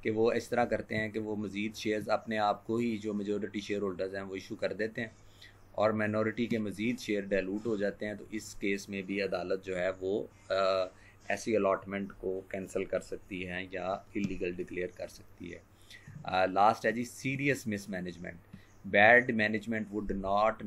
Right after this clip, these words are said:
normally be grounds for section two eighty six petition, but there is some suggestion that it might be if serious enough। यानी कि, अ, again रिकॉर्ड पे जो माइनॉरिटी शेयर होल्डर है उसने आके सिर्फ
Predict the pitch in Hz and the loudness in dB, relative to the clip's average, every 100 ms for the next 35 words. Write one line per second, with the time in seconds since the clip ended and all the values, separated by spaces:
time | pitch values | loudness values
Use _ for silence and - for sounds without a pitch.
0 | 95 90 95 98 101 101 98 95 90 98 | -4 -4 -4 -4 -2 -4 -4 -4 -4 -6
1 | - 98 - 95 - 101 98 101 92 95 | -6 -6 -6 -10 -8 -8 -4 -4 -2 -4
2 | 92 92 - - 92 - 113 117 - 95 | -8 -12 -14 -10 -8 -6 -6 -4 0 0
3 | - 101 107 107 98 - - 120 139 135 | 0 0 0 -2 -6 -6 0 2 0 -6
4 | 98 92 90 - 104 107 95 90 92 - | -6 -4 -6 -8 -8 -6 -4 -2 -2 -4
5 | 101 101 92 95 101 92 92 95 101 104 | -12 -6 -2 -2 -4 -8 -8 -8 -8 -8
6 | - - - - - - - - 170 160 | -10 -20 -20 -20 -20 -20 -20 0 4 6
7 | 120 - 85 85 - - - - - 123 | 4 2 -6 -10 -16 -20 -20 -20 -2 2
8 | 143 143 151 147 120 - 113 110 113 113 | 2 2 4 6 4 0 2 4 4 0
9 | 107 123 135 - - - - - - - | 2 2 2 -4 -14 -20 -20 -20 -20 -8
10 | 113 110 110 113 123 135 135 123 120 120 | 0 2 6 8 10 8 4 2 4 4
11 | 117 117 110 110 117 120 131 117 113 113 | 2 0 0 4 2 2 -4 0 2 4
12 | 107 95 107 107 107 113 107 - 113 113 | 4 2 2 4 2 2 -2 -4 -4 0
13 | 98 98 107 - 113 - 110 113 | 4 4 4 2 -2 0 4 4